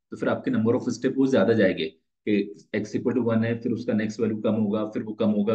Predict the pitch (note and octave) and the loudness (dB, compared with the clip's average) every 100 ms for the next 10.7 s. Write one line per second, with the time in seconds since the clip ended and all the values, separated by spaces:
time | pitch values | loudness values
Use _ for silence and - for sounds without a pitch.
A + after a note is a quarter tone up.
0 | G#2+ G#2 G2+ G2+ A2 G2 A2+ C3 B2 - | -2 -4 -4 -2 -2 -2 -2 -4 -8 -10
1 | G#2+ G#2 A#2 B2 G2 F#2 G2 F#2+ A2+ - | -6 -2 -2 0 0 0 0 -2 -4 -8
2 | _ _ _ - B2+ B2 B2 - _ - | _ _ _ -2 -2 -2 -8 -14 _ -4
3 | G#2 C3 - C3 D3+ D#3 - - - C3+ | 0 0 0 0 2 2 2 -2 0 2
4 | C#3+ D3 B2+ C3 C#3 C3+ C3+ C#3 - _ | 2 4 6 6 6 6 4 2 -6 _
5 | - A#2+ A#2 B2+ B2 C3 B2 A#2+ G#2+ A2 | -2 0 2 2 2 0 -4 -2 -2 0
6 | A2 A2 - _ - B2 A2 G#2 A#2 - | 0 0 -4 _ -4 -2 0 0 -2 -4
7 | - A2 A2 B2 B2 G#2 - G3+ - _ | -10 -4 4 6 8 6 4 0 -6 _
8 | _ _ G#2+ A2 - - _ - A#2 C3+ | _ _ 2 2 2 -6 _ -4 0 2
9 | C#3+ C3+ C#3 C#3+ C3+ C#3 C3+ C#3 C#3 C#3+ | 2 2 2 4 4 4 2 2 2 2
10 | B2+ B2 C3 C#3 D3 B2 A#2+ | 0 0 0 0 -2 -4 -6